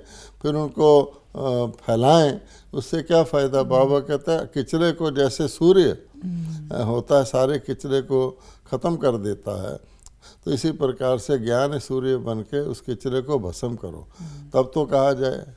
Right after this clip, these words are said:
Speaker 1: नॉलेजफुल।
Speaker 2: बाबा ने कहा, "गंदगी को धारण करने की एक बार आदत डाल दी,
Speaker 1: हाँ।
Speaker 2: तो बार बार बुद्धि गंदगी त-, की तरफ न चाहते भी जाती रहेगी।"
Speaker 1: हाँ।
Speaker 2: तो रिजल्ट क्या होगी?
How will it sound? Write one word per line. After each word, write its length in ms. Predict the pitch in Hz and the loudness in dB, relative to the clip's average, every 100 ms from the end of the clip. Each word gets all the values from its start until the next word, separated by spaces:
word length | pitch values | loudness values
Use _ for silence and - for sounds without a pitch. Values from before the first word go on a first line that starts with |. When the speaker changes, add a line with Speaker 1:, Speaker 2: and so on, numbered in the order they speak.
| - | -14
Speaker 1:
नॉलेजफुल। 560 | 123 110 117 113 - 120 - _ _ _ - - - - | -6 -4 -4 -6 -12 -14 -16 _ _ _ -20 -20 -18 -4
Speaker 2:
बाबा 360 | 170 185 196 | 2 4 4
ने 140 | 208 214 | 4 2
कहा, 560 | 220 233 311 233 247 277 - _ - _ - | 6 6 8 6 2 -2 -10 _ -20 _ -6
"गंदगी 600 | 160 202 214 233 233 311 | 4 6 6 6 6 4
को 200 | 285 330 | 4 2
धारण 460 | 202 185 190 247 262 | 4 4 4 4 4
करने 400 | 214 196 208 208 | 4 2 2 -2
की 220 | 254 240 - | -4 -6 0
एक 340 | 208 262 285 180 | 4 4 2 0
बार 360 | 180 190 202 - 180 | 0 0 0 -4 -2
आदत 340 | 175 175 202 | 0 0 -2
डाल 420 | 156 165 170 170 | -2 -2 0 0
दी, 380 | 165 233 175 208 | 0 2 0 -2
Speaker 1:
हाँ। 320 | - 107 95 - | -6 -6 -8 -6
Speaker 2:
तो 80 | 185 | -4
बार 480 | 160 170 247 269 240 | 0 2 4 2 2
बार 340 | 185 214 214 | 0 0 0
बुद्धि 380 | 180 170 165 220 | 0 -2 -2 -2
गंदगी 600 | 185 180 185 190 196 233 | 0 -2 0 0 2 0
त-, 120 | 226 190 | 0 0
की 460 | 175 - - 180 | -2 -6 -4 -2
तरफ 380 | 165 190 220 254 196 | 0 0 2 0 0
न 200 | 220 254 | 0 0
चाहते 520 | - 185 170 - 220 | 2 2 4 2 2
भी 180 | 233 285 | 2 2
जाती 420 | 196 196 - 262 | 4 4 4 2
रहेगी।" 500 | 262 254 196 160 139 | 4 4 2 -2 -6
Speaker 1:
हाँ। 360 | 110 101 85 - | -4 -6 -6 -6
Speaker 2:
तो 60 | - | -2
रिजल्ट 460 | 156 170 220 262 233 | 2 4 4 4 4
क्या 200 | 285 285 | 6 8
होगी? 360 | 302 302 392 | 6 4 0